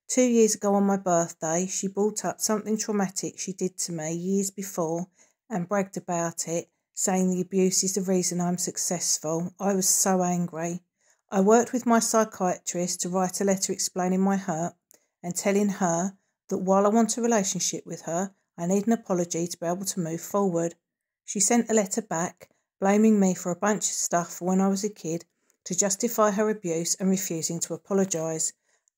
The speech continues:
My response was, "I'm sorry, I can't have a relationship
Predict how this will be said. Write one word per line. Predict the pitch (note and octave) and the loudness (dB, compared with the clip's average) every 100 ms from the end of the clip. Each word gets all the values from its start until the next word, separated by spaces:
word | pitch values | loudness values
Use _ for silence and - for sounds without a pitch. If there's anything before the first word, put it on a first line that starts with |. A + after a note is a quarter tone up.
| - | 2
My | A#3+ | 4
response | A3+ G3+ - F#3+ F3+ - | 6 2 2 2 2 -2
was, | F3 F#3 - _ | 0 0 -2 _
"I'm | G3+ G3 | 0 2
sorry, | - G#3 F3+ F3 F#3 | 4 4 4 2 -2
I | |
can't | F#3+ A3 G#3 | 0 0 2
have | G#3 G#3 | 0 -2
a | G#3 | 0
relationship | G3 G3 F#3+ F3 - - D#3 | 2 2 0 0 -2 -2 -4